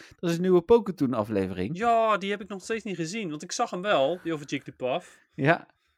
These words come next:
Speaker 2: Maar ik heb hem niet gekeken.
Speaker 1: Ik ook nog niet.
Speaker 2: Dat wilde ik wel graag doen, maar ik wilde dat samen met Patrick doen en uiteindelijk ben ik
Speaker 1: Ah.
Speaker 2: het helemaal vergeten.
Speaker 1: Ehm, en, eh, er zijn wat nieuwe mini-trailers van Legends Arceus.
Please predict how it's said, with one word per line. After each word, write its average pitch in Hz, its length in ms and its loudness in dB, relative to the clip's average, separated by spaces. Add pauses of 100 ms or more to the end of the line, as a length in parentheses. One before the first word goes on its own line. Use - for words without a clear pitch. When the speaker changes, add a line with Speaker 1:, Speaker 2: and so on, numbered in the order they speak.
(100)
Speaker 2:
Maar 175 140 -4
ik 180 80 -8
heb 202 80 -2
hem 190 100 -8
niet 214 140 -10
gekeken. 160 680 -6 (400)
Speaker 1:
Ik 127 200 -4
ook 107 100 -2
nog 95 120 0
niet. 92 180 -2
Speaker 2:
Dat - 120 -20 (200)
wilde 175 240 -2
ik 143 80 -6
wel 170 140 -2
graag 147 280 -6
doen, 147 260 -2
maar 123 120 -6
ik 131 100 -6
wilde 143 180 -8
dat 139 120 -12
samen 151 280 -4
met 131 140 -14
Patrick 135 340 -10
doen 123 280 -10
en 131 100 -16
uiteindelijk 139 300 -10
ben - 0 -
ik 139 60 -10
Speaker 1:
Ah. - 60 -2
Speaker 2:
het - 80 -4
helemaal 147 200 -10 (100)
vergeten. 127 400 -10 (880)
Speaker 1:
Ehm, 143 560 2 (400)
en, 170 640 6
eh, 143 580 2
er 143 100 4
zijn 135 200 8
wat 135 220 2
nieuwe 143 500 6
mini-trailers 135 760 2
van 127 120 -2
Legends 120 400 0
Arceus. - 680 -6